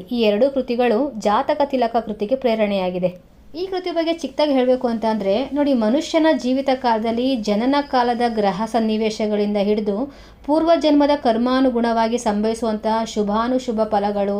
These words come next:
ಹಾಗೆ ಗ್ರಹದೋಷ ಫಲಗಳು, ಇದೆಲ್ಲವನ್ನ ತಿಳಿಸುವಂತಹ ಜ್ಯೋತಿಷ್ಯ ಶಾಸ್ತ್ರ ಗ್ರಂಥವೇ ಜಾತಕ ತಿಲಕ ಗ್ರಂಥ. ನೆಕ್ಸ್ಟ್, ಮಲ್ಲಿನಾಥ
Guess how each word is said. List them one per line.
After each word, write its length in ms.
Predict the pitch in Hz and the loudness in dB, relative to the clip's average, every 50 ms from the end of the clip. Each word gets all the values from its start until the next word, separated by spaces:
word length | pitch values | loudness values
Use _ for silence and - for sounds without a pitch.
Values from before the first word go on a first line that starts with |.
| 208 - - - - - - - | -6 -8 -12 -18 -20 -16 -8 -4
ಹಾಗೆ 320 | 196 220 247 285 311 311 | -2 0 0 2 2 0
ಗ್ರಹದೋಷ 600 | - 220 208 202 196 208 220 214 226 254 254 254 285 | 0 0 -2 0 0 0 0 2 2 2 2 0 -2
ಫಲಗಳು, 540 | 277 240 214 214 214 208 208 202 202 202 208 202 - - - - 233 | 0 0 2 2 2 2 2 2 0 0 -2 -6 -8 -12 -12 -6 -2
ಇದೆಲ್ಲವನ್ನ 500 | 220 220 214 220 254 277 285 294 294 277 | 0 2 2 4 4 2 2 2 2 0
ತಿಳಿಸುವಂತಹ 520 | 262 240 233 - 254 240 240 226 240 240 233 | 0 -2 -2 0 0 0 0 0 0 0 0
ಜ್ಯೋತಿಷ್ಯ 580 | 208 190 - 220 233 233 - 262 254 - 262 | 0 -2 -2 -2 -2 -2 -4 -4 -4 -2 -4
ಶಾಸ್ತ್ರ 460 | 254 - 240 214 208 202 - - 226 214 | -4 -2 -2 -2 -2 -2 -4 -4 -4 -2
ಗ್ರಂಥವೇ 560 | 208 208 202 190 190 185 240 247 226 208 220 262 - 208 190 - | 0 0 -2 -2 -2 -2 -2 0 0 0 -2 -4 -6 -6 -4 0
ಜಾತಕ 360 | 208 196 220 226 - 269 262 | 2 2 2 2 0 0 -2
ತಿಲಕ 320 | 254 254 240 220 208 - 247 247 254 226 196 185 196 - | -2 -2 -2 -4 -2 0 2 2 2 2 0 -2 -6 -6
ಗ್ರಂಥ. 260 | 208 196 190 180 185 - - - - - | -4 -4 -4 -4 -6 -6 -6 -8 -10 -8
ನೆಕ್ಸ್ಟ್, 260 | 254 254 - - 262 247 | -8 -8 -6 -4 -4 -2
ಮಲ್ಲಿನಾಥ 600 | 233 220 214 226 247 294 285 277 262 247 254 | 0 0 0 0 0 2 2 2 0 0 -2